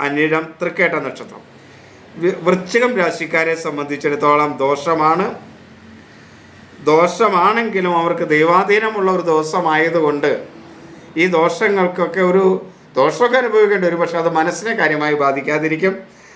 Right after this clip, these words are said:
ജീവിത പങ്കാളിയിൽ നിന്ന് അത്ര അനുകൂ-, അനുകൂലമായ സ്ഥിതിവിശേഷം ഉണ്ടായിക്കൊള്ളെന്ന് പറയാൻ കഴിയില്ല. ഏഹ്, എങ്കിലും അത്യാവശ്യ കാര്യങ്ങൾക്കൊക്കെ അദ്ദേഹത്തെ, ആ, ജീവിത പങ്കാളിയിൽ നിന്ന് സഹകരണം ഉണ്ടാകുകയും ചെയ്യും.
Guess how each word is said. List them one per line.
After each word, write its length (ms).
ജീവിത 320
പങ്കാളിയിൽ 500
നിന്ന് 200
അത്ര 200
അനുകൂ-, 420
അനുകൂലമായ 640
സ്ഥിതിവിശേഷം 680
ഉണ്ടായിക്കൊള്ളെന്ന് 540
പറയാൻ 300
കഴിയില്ല. 540
ഏഹ്, 400
എങ്കിലും 420
അത്യാവശ്യ 720
കാര്യങ്ങൾക്കൊക്കെ 640
അദ്ദേഹത്തെ, 580
ആ, 100
ജീവിത 280
പങ്കാളിയിൽ 440
നിന്ന് 220
സഹകരണം 480
ഉണ്ടാകുകയും 680
ചെയ്യും. 240